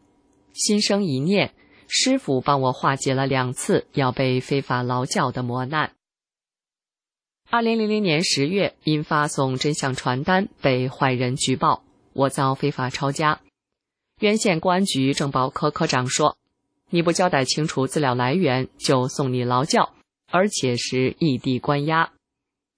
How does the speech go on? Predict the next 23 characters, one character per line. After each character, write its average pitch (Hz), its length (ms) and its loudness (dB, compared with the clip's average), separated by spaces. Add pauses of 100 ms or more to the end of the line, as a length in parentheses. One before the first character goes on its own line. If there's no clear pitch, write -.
(300)
因 208 180 0
当 208 160 0
时 143 280 0
我 139 120 2
是 135 280 0
市 135 220 0
县 143 380 0
人 135 180 -2
大 135 160 -2
代 131 200 -2
表， 127 400 0 (260)
需 160 240 0
走 139 260 2
法 139 160 -2
律 135 160 0
程 123 260 -4
序， - 280 0 (280)
没 143 160 2
敢 131 280 -2
直 131 160 0
接 139 160 -2
绑 123 240 -2
架， - 280 -2